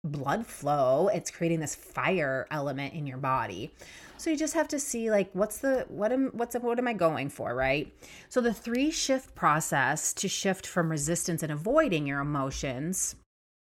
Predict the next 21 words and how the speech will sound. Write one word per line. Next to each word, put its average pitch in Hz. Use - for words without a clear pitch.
um, 156
and 185
allowing 165
and 170
compassion 160
are 151
as 156
follows. -
And 170
there's 165
an 165
audio 175
meditation 175
on 156
my 147
website. 170
If 156
you 151
sign 151
up 143
for, 135